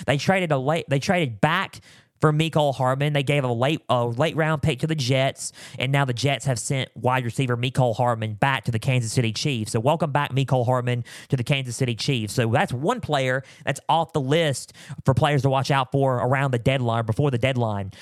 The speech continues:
Le-, a player to watch out for here, Panthers linebacker Brian Burns. I think Brian Burns would be a good package there. I heard a little bit about Houston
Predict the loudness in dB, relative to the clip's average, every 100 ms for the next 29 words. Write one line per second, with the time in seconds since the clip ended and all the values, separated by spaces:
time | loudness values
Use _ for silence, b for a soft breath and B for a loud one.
0 | B 2 2 2 0 0 0 0 0 0
1 | 0 0 0 0 0 0 -2 0 0 2
2 | 2 0 0 2 2 0 0 0 2 2
3 | 2 0 -4 -4 -2 0 2 2 2 0
4 | 0 0 0 0 0 -2 0 0 0 0
5 | 2 2 0 B B B B 0 2 2
6 | 0 2 2 2 4 2 2 0 0 -6
7 | -4 -2 -2 -2 -4 -6